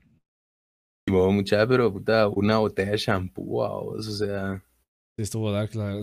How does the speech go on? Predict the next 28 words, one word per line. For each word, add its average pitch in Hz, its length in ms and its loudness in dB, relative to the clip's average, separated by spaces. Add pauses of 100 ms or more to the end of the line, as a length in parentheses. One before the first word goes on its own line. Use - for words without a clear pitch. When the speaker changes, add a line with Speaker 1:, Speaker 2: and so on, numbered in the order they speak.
Speaker 2:
O 120 60 -2
sea, 127 160 2
sí 143 180 4
es, 135 100 4
sí 139 260 0
se 131 160 0
suena, 131 380 0 (100)
sí 127 180 -4
suena 139 320 -2
así, 135 240 -2
va, 110 200 -2
o 110 60 -2
sea, 104 160 -8
sí 117 120 -8 (180)
turbio. 113 440 -4 (920)
Speaker 1:
Cabal. 92 440 0 (180)
Pero, 110 580 6
pero 107 160 6
sí. 107 340 2 (560)
Depende 143 280 8
de 180 60 8
la 180 100 8
ruptura, 110 440 6
siento 101 260 0
yo. 98 240 0 (160)
Yo 151 520 0 (240)
tal 98 240 6
vez 175 540 2